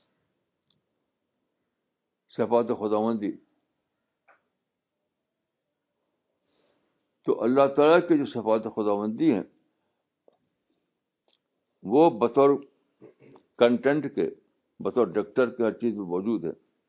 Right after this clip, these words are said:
اس کو جب دریافت کرتے ہیں آپ کو ایمان بڑھتا ہے، آپ ایک کریٹو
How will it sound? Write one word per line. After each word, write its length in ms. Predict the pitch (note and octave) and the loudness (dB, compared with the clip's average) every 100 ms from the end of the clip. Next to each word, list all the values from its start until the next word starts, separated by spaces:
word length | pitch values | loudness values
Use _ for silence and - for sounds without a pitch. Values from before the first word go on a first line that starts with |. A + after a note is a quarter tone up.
| _ _ _ _ _ _ _ _ _ _ _ _ _ | _ _ _ _ _ _ _ _ _ _ _ _ _
اس 200 | C#3 C#3 | 0 2
کو 220 | G3 F#3+ | 6 6
جب 120 | F3 B2 | 4 0
دریافت 440 | A2+ D#3+ B2 - | 0 2 2 2
کرتے 260 | C3 D3+ C3+ | 0 2 2
ہیں 100 | A2+ | 2
آپ 220 | G#2 - | 2 -4
کو 80 | F#2 | -6
ایمان 440 | - A2 A#2+ C3+ | -4 0 2 2
بڑھتا 420 | E3 G#2+ G#2 G#2 | 4 2 2 -2
ہے، 80 | F2+ - _ _ _ _ _ _ _ _ _ _ _ _ _ - | -2 -8 _ _ _ _ _ _ _ _ _ _ _ _ _ -2
آپ 220 | F#2+ G#2+ - - | -2 -2 -6 0
ایک 320 | A#2+ - - | 0 0 0
کریٹو 580 | C#3 E3 E3 F#3 E3+ | 4 4 6 6 6